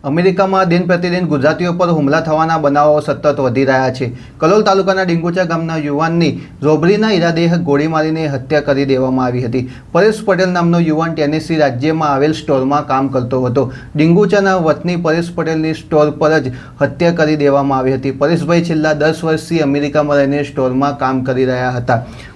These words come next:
પરેશભાઈની હત્યાના સમાચારથી ડીંગુચા ગામમાં શોકની લાગણી ફેલાઈ ગઈ છે. તેમના પરિવારજનો અને ગામ લોકો આ દુઃખદ ઘટનાથી સ્તબ્ધ થઈ ગયા છે. મૃતક પરેશ પટેલની પાંચ વર્ષની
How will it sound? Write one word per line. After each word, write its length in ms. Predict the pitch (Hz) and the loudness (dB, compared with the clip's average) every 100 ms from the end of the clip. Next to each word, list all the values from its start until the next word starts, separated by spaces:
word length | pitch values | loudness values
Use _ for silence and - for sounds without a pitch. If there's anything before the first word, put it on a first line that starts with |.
| - | 0
પરેશભાઈની 580 | 185 185 175 185 185 165 | 2 4 2 2 2 0
હત્યાના 480 | 151 - 170 165 | -2 -2 -2 -2
સમાચારથી 540 | 170 156 160 156 156 160 | -2 -2 -2 -2 -2 -2
ડીંગુચા 420 | 147 147 147 151 143 | -2 -2 0 0 2
ગામમાં 400 | 143 147 143 - - - | 0 2 0 -2 -8 -12
શોકની 440 | - 170 170 208 196 | 0 2 2 2 4
લાગણી 320 | 165 165 165 | 2 0 -4
ફેલાઈ 300 | 165 143 143 | -2 0 0
ગઈ 160 | 143 139 | 0 -2
છે. 140 | 143 | -4
તેમના 300 | 143 156 170 | -4 -2 -2
પરિવારજનો 720 | 170 151 165 180 170 170 170 165 | 0 0 2 0 2 2 4 2
અને 140 | 160 | 0
ગામ 280 | 131 143 156 156 | 0 0 2 0
લોકો 180 | 151 151 | 0 -2
આ 100 | 143 143 | 0 -2
દુઃખદ 340 | 135 156 135 | -2 -4 -2
ઘટનાથી 480 | 135 131 143 131 147 | -2 -2 -4 -2 -4
સ્તબ્ધ 480 | - 156 147 135 135 | -4 -2 0 0 0
થઈ 140 | 131 | -2
ગયા 260 | 120 127 123 | -2 -2 -4
છે. 100 | 131 120 - - - - - - | -4 -6 -8 -16 -20 -20 -14 -2
મૃતક 380 | 160 170 240 - | 0 2 0 0
પરેશ 320 | 165 170 170 - | 0 0 -2 -4
પટેલની 360 | 160 170 170 170 | -2 0 0 0
પાંચ 180 | 147 147 | -2 -2
વર્ષની 340 | 156 160 170 | -2 -2 -2